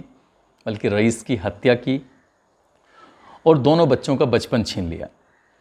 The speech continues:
वो बेटी शायद ही कभी इस मंजर को भुला पाएगी।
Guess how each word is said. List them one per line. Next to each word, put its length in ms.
वो 80
बेटी 480
शायद 400
ही 80
कभी 360
इस 160
मंजर 300
को 120
भुला 260
पाएगी। 420